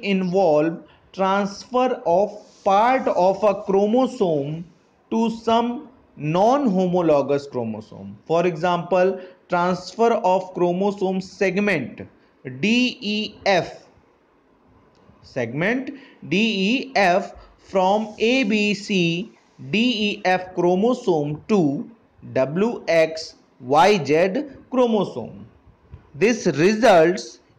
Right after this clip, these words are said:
in two new chromosomes, one with A B C genes and the other with D E F W X Y Z genes. Clear?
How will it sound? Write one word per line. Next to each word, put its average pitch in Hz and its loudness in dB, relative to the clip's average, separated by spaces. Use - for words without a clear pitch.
in 240 0
two 262 4
new 226 2
chromosomes, 131 -2
one 185 0
with 156 0
A 147 2
B 196 2
C 247 0
genes 233 0
and 185 2
the 170 4
other 226 4
with 156 0
D 214 2
E - -10
F 185 2
W 190 2
X 160 0
Y 294 2
Z 160 0
genes. - -16
Clear? 220 2